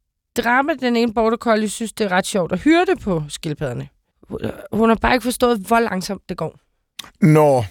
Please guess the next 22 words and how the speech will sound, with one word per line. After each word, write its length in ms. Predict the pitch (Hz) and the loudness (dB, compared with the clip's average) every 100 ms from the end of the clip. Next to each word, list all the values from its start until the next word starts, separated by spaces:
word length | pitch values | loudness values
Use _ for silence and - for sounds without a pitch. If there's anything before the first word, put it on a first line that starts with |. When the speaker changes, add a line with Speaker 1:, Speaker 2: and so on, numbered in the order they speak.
| - | -4
Speaker 1:
Ja, 240 | 196 180 180 | 0 0 0
så 160 | - | 0
altså, 400 | 202 185 202 208 | 0 0 -2 -2
hun, 280 | 202 226 226 | 0 0 -2
øh, 720 | 185 190 202 190 185 175 202 202 | 0 2 2 4 4 4 2 2
Drama 320 | 220 233 254 | 2 2 0
har 80 | 240 | -4
aldrig 240 | 240 247 | -4 -4
rigtig 280 | 240 - 240 - - | -6 -6 -12 -14 -2
Speaker 2:
Så 120 | - | 2
hun 120 | 151 | 4
samler 400 | 156 170 151 165 | 4 2 2 0
flokken? 560 | 180 151 135 131 190 156 | 0 0 0 0 -4 -6
Speaker 1:
Drama 360 | - 214 240 262 | -2 0 0 -2
har 160 | 254 240 | -2 0
Speaker 2:
Og 120 | - | 0
sådan 160 | 226 | 0
Speaker 1:
praktiseret 680 | 254 240 214 240 220 214 214 - | 0 -2 -4 -2 0 -2 -4 -4
agility, 800 | 190 180 240 254 262 - 269 262 | -4 -2 -2 -2 -4 -2 0 0
hubers, 720 | 208 240 233 262 240 - - | 0 0 2 2 2 -4 -2
rally, 420 | 208 226 262 269 240 _ 214 | 0 0 -2 -8 -10 _ -6
lydighed. 640 | 247 285 285 254 247 | -2 -2 -2 0 -2